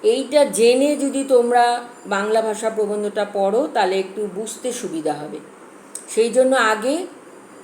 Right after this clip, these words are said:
এই টপিকটা নিয়ে আলোচনা করছি। আচ্ছা, তোমরা তো জানো যে আগে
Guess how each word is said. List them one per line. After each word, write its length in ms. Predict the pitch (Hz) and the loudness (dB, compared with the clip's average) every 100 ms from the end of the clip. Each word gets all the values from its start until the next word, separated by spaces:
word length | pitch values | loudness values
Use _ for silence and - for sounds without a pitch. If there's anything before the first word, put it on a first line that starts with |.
| - - | -20 -2
এই 220 | 233 277 269 | 0 0 2
টপিকটা 520 | 220 214 208 214 202 | 2 0 -6 -2 -2
নিয়ে 160 | 208 | 0
আলোচনা 440 | 262 170 151 151 147 | 0 0 -2 -6 -8
করছি। 400 | 143 139 - - - - - - - - - - - - - - - - - - - - - - - - - - - - - - - - - - - | -10 -12 -12 -14 -14 -20 -20 -20 -20 -20 -20 -20 -20 -20 -20 -20 -20 -20 -20 -20 -20 -20 -20 -20 -20 -20 -20 -20 -20 -20 -20 -20 -20 -20 -20 -20 -16
আচ্ছা, 360 | 170 170 - - - - - - - - - - - - - - - - - - - - - - - - - - - - - - - | -16 -12 -12 -12 -16 -20 -20 -20 -20 -20 -20 -20 -20 -20 -20 -20 -20 -20 -20 -20 -20 -20 -20 -20 -20 -20 -20 -20 -20 -20 -20 -20 0
তোমরা 320 | 269 262 302 | 2 4 4
তো 160 | 302 320 | 4 2
জানো 440 | 247 233 240 277 | 4 4 4 4
যে 500 | 302 269 240 233 226 - | 2 6 8 8 6 0
আগে 500 | 208 214 233 269 | 2 2 4 4